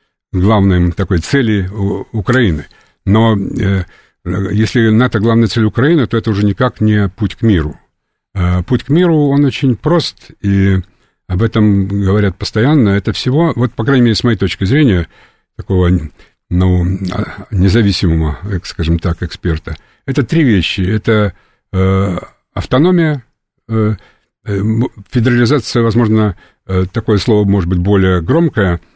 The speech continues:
но скорее, когда я имею в виду, говорю автономия, для тех регионов, которые этого хотят. Если какие-то регионы хотят,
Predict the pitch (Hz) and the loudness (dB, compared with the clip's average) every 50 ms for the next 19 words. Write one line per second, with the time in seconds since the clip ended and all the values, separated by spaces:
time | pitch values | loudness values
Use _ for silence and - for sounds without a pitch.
0 | _ _ _ _ _ - 120 120 113 - 135 127 131 127 117 - 120 120 117 110 | _ _ _ _ _ -2 0 0 0 0 0 2 2 2 2 0 0 2 2 2
1 | 110 113 107 104 104 104 104 104 92 110 107 107 98 - 127 127 156 175 156 127 | 2 2 2 2 0 0 0 0 0 0 0 0 0 0 0 0 2 2 2 2
2 | 120 110 104 110 101 110 123 - 139 - - 123 120 147 165 151 110 107 113 110 | 0 0 0 0 0 0 0 0 -2 -2 0 0 0 2 0 0 0 -2 -2 -2
3 | 107 113 104 87 117 113 - 90 76 - _ _ _ _ _ _ _ _ _ _ | -2 -2 -2 -2 -2 -2 -2 -4 -4 -6 _ _ _ _ _ _ _ _ _ _
4 | _ 113 117 - - - 120 104 - 123 110 - 107 110 107 101 113 107 98 90 | _ -2 -2 -2 -2 -4 -4 -2 0 0 0 0 0 2 2 2 2 2 2 2
5 | 87 85 - 101 98 - 107 87 82 | 2 0 -2 -4 -2 -2 -2 -2 -2